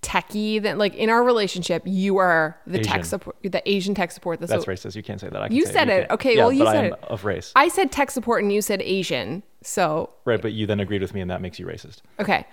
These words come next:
Speaker 1: You are the tech support. I know, like, enough about things that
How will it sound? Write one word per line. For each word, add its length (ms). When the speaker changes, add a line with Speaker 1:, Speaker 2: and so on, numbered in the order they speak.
Speaker 1:
You 260
are 60
the 100
tech 260
support. 560
I 140
know, 280
like, 320
enough 340
about 260
things 280
that 320